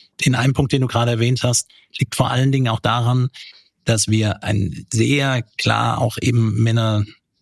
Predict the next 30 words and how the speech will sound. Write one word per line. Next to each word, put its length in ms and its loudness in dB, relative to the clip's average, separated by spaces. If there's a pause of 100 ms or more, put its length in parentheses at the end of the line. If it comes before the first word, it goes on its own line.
(380)
dominiertes 840 0
Bild 580 -2
haben 460 0
und 180 -2
es 180 0 (200)
sehr 400 0
einfach 320 -2
runtergebrochen 640 0
haben. 380 0
Und 240 -2
ich 160 -6
bin 220 0
total 380 -2
bei 180 0
dir, 220 0
was, 280 0
ähm, 540 2
den, 180 0
ich 180 -4
nenn's 300 0
mal 80 2
den 160 0
natürlichen 720 0
Umgang 640 0 (160)
mit 540 0
Frauen 420 0
in, 540 0
sagen 200 0
wir, 80 2
Führungspositionen, 840 0